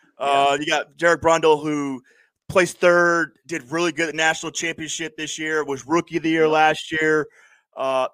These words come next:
Speaker 1: j-, I mean, like, wherever the guy goes, like, he seems to cash a check or
Speaker 2: Oh, yeah.
Speaker 1: is expected to do really well. And then you got, obviously, Matt Garnett, the guy, who's the, the dark horse of last year, you know, national champion, rookie of the year. If there was something that
Speaker 2: Yep.
Speaker 1: could be won, he would have won. So it's,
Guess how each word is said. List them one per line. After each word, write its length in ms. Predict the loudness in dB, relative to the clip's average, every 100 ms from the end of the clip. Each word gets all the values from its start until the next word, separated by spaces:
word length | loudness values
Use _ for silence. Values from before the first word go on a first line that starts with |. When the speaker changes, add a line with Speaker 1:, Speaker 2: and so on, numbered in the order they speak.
| -12
Speaker 1:
j-, 220 | -16 -6
I 40 |
mean, 120 | -2 0
like, 120 | 0
wherever 300 | 2 2 4
the 60 |
guy 180 | 2 2
goes, 440 | 2 4 4 2 -6
like, 100 | -8
he 60 |
seems 200 | -10 -14
to 80 | -10
cash 260 | -2 -2 -2
a 60 |
check 380 | -10 -4 -2 -2 -4
or 480 | -4 -2 -2 -4 -8 -12
Speaker 2:
Oh, 140 | -12
yeah. 260 | -10 -10 -6
Speaker 1:
is 80 | -6
expected 440 | -6 -2 -2 -2
to 40 | -4
do 180 | -2
really 200 | -2 -2
well. 460 | 0 2 4 2 -2 -14 -10
And 80 | -4
then 120 | -2
you 80 | 2
got, 180 | 2 4
obviously, 340 | 4 2 -2
Matt 240 | -2 -2 -2
Garnett, 280 | -4 -4
the 60 | -4
guy, 280 | 0 2 2
who's 120 | -4 _
the, 320 | -4 -2 -2 -6 -12
the 100 | -6
dark 300 | 2 2 0
horse 280 | -2 -2 -2
of 120 | 0
last 320 | 0 0 -4
year, 320 | -4 -4 -6
you 80 | -6
know, 220 | -6 -6 -2
national 260 | 0 0 -4
champion, 460 | -4 -4 -2 -4 -8
rookie 220 | -12 -12
of 40 |
the 40 | -12
year. 440 | -6 -2 0 -2 -4 _ _ -6
If 80 |
there 80 | -2
was 80 | 0
something 140 | 0 -2
that 80 |
Speaker 2:
Yep. 80 | -4
Speaker 1:
could 120 | -6
be 80 | -2
won, 140 | -2 0
he 140 | -4
would 120 | -2
have 100 | -2
won. 280 | 0 0 0
So 100 | -4
it's, 140 | -8